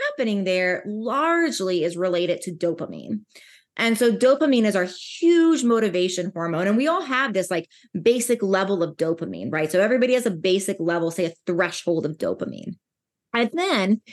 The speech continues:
in health and in normal functioning of dopamine, dopamine is our motivation system and also a reward system. So if I'm thinking about sex, if I'm thinking about chocolate cake, if I'm thinking about something else that's bring, gonna bring me pleasure,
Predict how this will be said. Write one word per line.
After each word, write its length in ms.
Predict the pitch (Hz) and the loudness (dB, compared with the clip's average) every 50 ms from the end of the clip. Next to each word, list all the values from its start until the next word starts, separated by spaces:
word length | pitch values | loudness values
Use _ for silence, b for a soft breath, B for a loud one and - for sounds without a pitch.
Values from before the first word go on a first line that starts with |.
| B B B B B | B B B B B
in 180 | - 233 226 226 | 0 2 4 4
health 420 | 226 320 415 427 320 269 262 254 | 4 2 2 2 2 2 2 2
and 80 | 233 226 | 2 2
in 220 | 214 208 202 202 | 4 4 4 4
normal 400 | 202 214 240 262 277 277 262 240 | 4 4 4 4 4 4 2 2
functioning 580 | - - 226 240 240 - - - 220 202 196 180 | 0 -2 -2 -2 -2 -2 -2 -2 -2 0 0 -2
of 140 | 170 160 | -4 -4
dopamine, 640 | - 160 151 151 151 156 147 143 151 170 190 202 196 B B B B B B 170 | -4 -4 -4 -2 -4 -4 -4 -4 -2 0 -2 -2 -4 B B B B B B -4
dopamine 580 | 170 233 240 247 254 311 302 285 277 269 269 269 | 0 4 4 4 4 6 4 6 6 6 4 4
is 200 | - 220 214 208 | 4 4 4 4
our 100 | 208 196 | 4 2
motivation 800 | 196 190 185 202 208 220 208 175 165 180 185 196 202 - 233 233 | 2 4 4 4 4 4 2 2 2 2 2 2 2 0 -2 -2
system 400 | 233 - 262 254 - - 302 302 | -2 -2 -4 -4 -2 0 2 2
and 120 | 302 269 | 2 0
also 360 | - - 196 190 - - 220 214 | 0 -2 -4 -2 -2 -2 -2 0
a 60 | 214 | 0
reward 540 | 208 214 220 226 269 339 403 392 339 - - | 0 0 0 0 0 0 0 0 -2 -4 -4
system. 480 | - - - - - - - - - B B B B B B B | -8 -10 -10 -10 -12 -12 -12 -12 -14 B B B B B B B
So 480 | - - 247 240 233 233 233 233 233 - | -2 0 4 4 6 6 4 2 2 0
if 140 | 254 240 - - - | 0 0 0 0 0
I'm 440 | 214 240 262 285 311 349 349 330 294 | 0 2 4 4 4 4 4 2 0
thinking 880 | - - _ _ 254 226 214 214 208 185 165 147 160 165 165 165 202 - | 0 -8 _ _ 2 2 2 2 0 -2 -2 -2 -2 -4 -4 -6 -6 -6
about 500 | 202 175 185 180 170 170 170 165 170 - _ | -2 0 0 2 2 2 0 0 -2 -6 _
sex, 640 | - - - 185 180 180 180 - - - - - - - _ _ _ _ _ _ - | -8 -4 -2 0 0 -2 -2 -4 -8 -8 -8 -8 -12 -20 _ _ _ _ _ _ -6
if 100 | 185 180 | -4 -4
I'm 160 | 165 160 165 | -4 -2 -2
thinking 220 | 175 185 190 196 | -2 0 0 0
about 200 | 196 202 196 - | 0 0 -2 -2
chocolate 280 | - 185 190 185 - - | -6 -6 -6 -6 -8 -6
cake, 460 | - 240 247 277 311 302 - - - _ | 0 2 2 2 2 0 -6 -14 -18 _
if 320 | _ - - - _ _ | _ -20 -20 -20 _ _
I'm 140 | 190 196 196 | 0 0 0
thinking 240 | - 220 208 202 208 | 2 2 2 2 2
about 200 | 202 196 - - | 2 0 -2 -2
something 480 | - - - 220 208 202 196 220 208 196 | -6 -4 -2 0 0 0 0 0 -2 0
else 160 | 196 196 - | -2 -2 -4
that's 140 | 196 175 - | -4 -4 -2
bring, 240 | 202 185 180 180 170 | -4 -4 -4 -2 -2
gonna 180 | 214 202 202 | -2 -2 0
bring 160 | 175 214 202 | -2 -2 -2
me 140 | 196 190 175 | -2 -4 -6
pleasure, 580 | - - - 185 175 175 180 226 262 285 302 | -8 -8 -6 -4 -4 -2 -2 0 -2 -2 -2